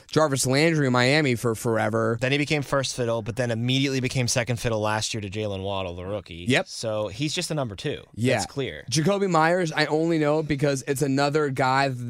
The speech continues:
Speaker 1: the Patriots tried to go out and get as a receiver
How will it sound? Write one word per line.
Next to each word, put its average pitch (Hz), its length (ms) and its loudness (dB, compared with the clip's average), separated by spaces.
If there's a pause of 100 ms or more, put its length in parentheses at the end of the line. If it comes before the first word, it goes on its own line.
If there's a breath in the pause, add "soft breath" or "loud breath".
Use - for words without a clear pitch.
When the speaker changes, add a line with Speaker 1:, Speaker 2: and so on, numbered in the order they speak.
Speaker 1:
the 123 100 -2
Patriots 135 520 -2
tried 123 400 0
to 113 540 0 (360)
go 139 160 2
out 131 240 4
and 131 140 2
get 131 300 2 (160)
as 120 180 2
a - 40 -2
receiver 135 600 0